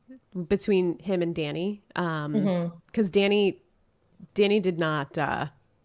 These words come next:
Speaker 1: did not hold back. Neither did Kiki. So Kiki got involved,
Speaker 2: Yeah.
Speaker 1: and they, um, they ate Fessy up, and they didn't, they left no crumbs.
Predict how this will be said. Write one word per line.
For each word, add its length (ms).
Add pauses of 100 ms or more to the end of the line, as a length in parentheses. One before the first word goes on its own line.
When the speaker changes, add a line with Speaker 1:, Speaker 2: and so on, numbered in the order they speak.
(120)
Speaker 1:
did 100
not 140
hold 140
back. 320
Neither 260
did 180
Kiki. 420 (120)
So 460
Kiki 260
got 180
involved, 460
Speaker 2:
Yeah. 60 (240)
Speaker 1:
and 340
they, 260
um, 600
they 160
ate 320
Fessy 320
up, 220
and 100
they 120
didn't, 420
they 220
left 300
no 140
crumbs. 380